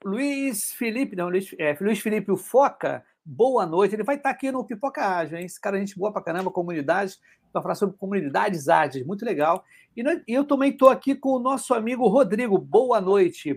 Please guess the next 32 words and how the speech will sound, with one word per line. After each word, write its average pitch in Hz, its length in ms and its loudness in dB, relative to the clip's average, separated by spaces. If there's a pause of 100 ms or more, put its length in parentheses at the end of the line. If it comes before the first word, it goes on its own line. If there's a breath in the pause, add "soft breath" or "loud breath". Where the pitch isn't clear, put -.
(120)
boa 208 320 2
sorte, 180 480 -4
pessoal. 147 520 -2
Caramba, 156 640 -6
que - 140 -14
legal, 180 260 -4
mandando 160 220 -8
boa 185 160 -6
sorte. 190 640 0
<laughs> - 1120 -4
Parada 262 240 8
é 277 40 12
o 240 40 12
seguinte, 185 580 0
cara, 156 380 0 (280)
como 415 260 -4
nós 233 160 -4
estamos - 580 -6
aqui, 190 240 -4
é 196 40 2
um 190 100 -2
canal 214 480 0
sobre 196 260 2
agilidade, 175 840 0
né? 165 300 -2
Que - 140 -14
a 175 40 -8
gente 170 140 -16
fala 180 160 -2
sobre 165 200 -4
agilidade, 147 440 -6
conexão 262 1000 -4